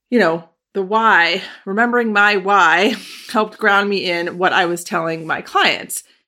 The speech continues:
And of course, you know, I'm always <laughs> conscious about self-disclosure, as we all are. I certainly didn't want them to feel the burden of what was going on in my family. But I did say to clients, you know, like, "I'm going through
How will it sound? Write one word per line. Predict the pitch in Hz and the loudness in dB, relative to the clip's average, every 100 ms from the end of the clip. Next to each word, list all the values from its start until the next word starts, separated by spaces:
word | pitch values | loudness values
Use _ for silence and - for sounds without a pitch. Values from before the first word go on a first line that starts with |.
| - | -6
And | 262 | -4
of | 285 | -4
course, | - 392 233 247 - - - | 0 2 2 0 -6 -6 -4
you | |
know, | 214 165 - - | -2 -2 -6 -10
I'm | 196 | -8
always | - 208 208 220 | -2 0 2 0
<laughs> | |
conscious | - - - 262 254 | -2 -2 0 0 0
about | 214 190 208 | 0 -2 -2
self-disclosure, | 196 180 - - 302 269 262 220 | -2 -2 -4 -8 0 0 2 0
as | 165 185 | 0 -4
we | 165 | -4
all | - 202 | 0 2
are. | 202 202 190 196 - _ _ - | 4 4 4 0 -8 _ _ -4
I | 196 | -2
certainly | - 240 226 | 2 2 2
didn't | 202 196 | 0 0
want | 165 185 185 | 2 0 2
them | 175 | -2
to | 185 | -2
feel | 180 196 190 | -4 0 0
the | 175 180 | 0 -2
burden | 175 175 202 170 160 | 0 0 2 0 0
of | - 156 156 165 | 0 0 0 -2
what | 165 | -6
was | 175 | -6
going | 180 165 165 | -4 -2 0
on | 160 151 | 0 0
in | 160 | -2
my | 151 175 | -8 -12
family. | - - 254 302 160 240 254 _ _ _ _ - | -6 -4 -2 -2 0 -2 -6 _ _ _ _ -4
But | 240 | 0
I | 247 | 2
did | 226 311 | 2 -2
say | 254 254 208 | 0 0 0
to | 190 | -2
clients, | - 415 269 196 214 | -4 0 0 0 -4
you | 220 | -2
know, | 202 | -2
like, | 180 165 - | 0 -2 -2
"I'm | - 190 202 | 0 0 0
going | 202 190 196 | -2 -2 -6
through | - 190 185 190 190 | -8 -4 0 0 -2